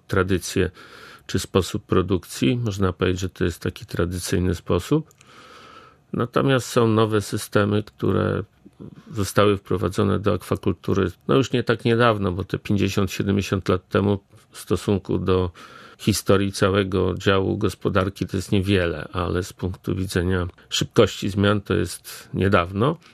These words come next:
To tutaj te zmiany są bardzo szybkie i nowoczesność w domu i zagrodzie, czyli wszystkie najnowsze technologie są tutaj wprowadzane łącznie z, ze sztuczną inteligencją,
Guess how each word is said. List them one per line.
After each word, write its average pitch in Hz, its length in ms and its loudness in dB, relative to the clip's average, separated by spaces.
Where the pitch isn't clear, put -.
To 123 120 2
tutaj 120 560 0
te 104 100 2
zmiany 107 380 2
są 101 400 0
bardzo 98 380 0
szybkie 117 560 -2
i 107 420 -2
nowoczesność 110 640 2
w 101 40 -2
domu 117 220 4
i 107 60 2
zagrodzie, 101 520 2
czyli 101 360 -2
wszystkie - 380 0
najnowsze 101 480 0
technologie 95 580 0
są 95 200 -2
tutaj - 300 0
wprowadzane 95 600 0
łącznie 95 380 0
z, - 380 -10
ze 95 120 0
sztuczną 95 440 0
inteligencją, 95 840 0